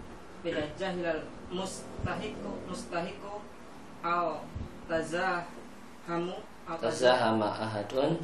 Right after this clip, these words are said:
Speaker 1: au tazahama ahad, eh, adadun alaman yuqaddamu wala yam-,
Speaker 2: Wala yumkinu.
Speaker 1: wala yumkinu istima'ihim.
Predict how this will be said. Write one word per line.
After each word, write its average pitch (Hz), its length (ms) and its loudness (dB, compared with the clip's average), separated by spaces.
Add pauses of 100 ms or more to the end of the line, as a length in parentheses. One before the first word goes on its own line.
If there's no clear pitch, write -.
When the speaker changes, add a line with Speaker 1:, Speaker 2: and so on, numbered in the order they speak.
Speaker 1:
au 165 160 -2
tazahama 170 680 0
ahad, 170 340 -2 (420)
eh, 151 280 -4 (120)
adadun 170 500 0 (800)
alaman 175 600 2 (280)
yuqaddamu 165 840 0 (1400)
wala 160 640 0
yam-, 175 480 -2 (540)
Speaker 2:
Wala 127 260 0
yumkinu. 139 760 8 (280)
Speaker 1:
wala 160 260 2
yumkinu 196 640 -4 (760)
istima'ihim. - 1900 -4